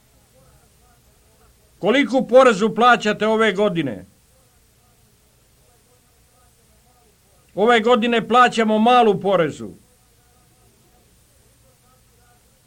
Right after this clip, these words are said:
U koliko sati radnici užinaju? Radnici užinaju u četiri sata.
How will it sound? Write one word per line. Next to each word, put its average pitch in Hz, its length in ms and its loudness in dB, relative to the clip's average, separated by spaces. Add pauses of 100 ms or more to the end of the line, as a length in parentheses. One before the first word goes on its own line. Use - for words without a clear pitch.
(580)
U 143 120 -12
koliko 254 380 0
sati 247 420 2
radnici 233 540 2
užinaju? 170 680 -2 (4000)
Radnici 226 600 2
užinaju 233 520 2
u 214 100 -4
četiri 233 380 -2
sata. 190 640 0